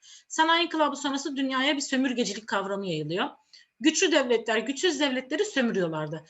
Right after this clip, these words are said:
Hatta şu cümleyi kuracağım. Bazen büyükler bundan çok hoşlanmıyor ama büyük balık küçük balığı ne yapıyor? Yutuyor arkadaşlar. İşte bu sömürgecilik anlayışına Birinci Dünya Savaşı sırasında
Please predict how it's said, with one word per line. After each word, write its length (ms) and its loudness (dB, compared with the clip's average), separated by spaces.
Hatta 480 4
şu 160 0
cümleyi 300 2
kuracağım. 600 -4
Bazen 520 2
büyükler 340 0
bundan 140 2
çok 160 -4
hoşlanmıyor 440 0
ama 260 -4
büyük 380 8
balık 300 2
küçük 340 0
balığı 260 4
ne 100 4
yapıyor? 420 0
Yutuyor 420 2
arkadaşlar. 640 2
İşte 540 2
bu 80 6
sömürgecilik 760 4
anlayışına 840 0
Birinci 380 2
Dünya 220 2
Savaşı 380 -4
sırasında 800 -2